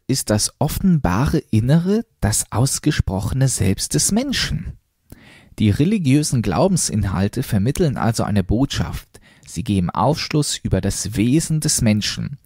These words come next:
Gott ist für den Menschen das Stammbuch, in welches er die Namen der ihm teuersten, heiligsten Wesen einträgt.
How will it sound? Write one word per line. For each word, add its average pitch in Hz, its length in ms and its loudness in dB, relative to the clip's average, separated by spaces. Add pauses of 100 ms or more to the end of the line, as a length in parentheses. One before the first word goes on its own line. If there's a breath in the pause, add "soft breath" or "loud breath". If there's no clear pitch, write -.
(460 loud breath)
Gott - 260 -4
ist - 280 -4
für 139 180 2
den 98 200 0
Menschen 104 560 0 (280 loud breath)
das - 260 -2
Stammbuch, 190 920 0
in 90 220 -2
welches - 460 0
er 123 160 2
die 98 160 0
Namen 104 600 0
der 90 140 -2
ihm 90 220 -2
teuersten, 147 720 2 (120)
heiligsten 104 720 0
Wesen 95 300 2
einträgt. - 720 -6